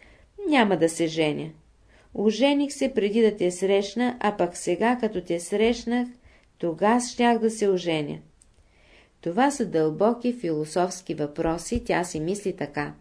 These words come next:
Трябва най-първо да срещнеш Господа и след това,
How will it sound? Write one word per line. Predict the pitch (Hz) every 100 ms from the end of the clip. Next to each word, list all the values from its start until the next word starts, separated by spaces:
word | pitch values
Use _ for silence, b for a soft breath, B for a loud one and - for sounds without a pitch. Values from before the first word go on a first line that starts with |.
| _ - B B B B
Трябва | 254 277 214 196
най-първо | 208 202 202 180 180 233
да | 185
срещнеш | 175 180 190 185 220 185 160
Господа | 160 151 - 139 139 147 - - -
и | 156 156
след | - 226 294
това, | 277 185 147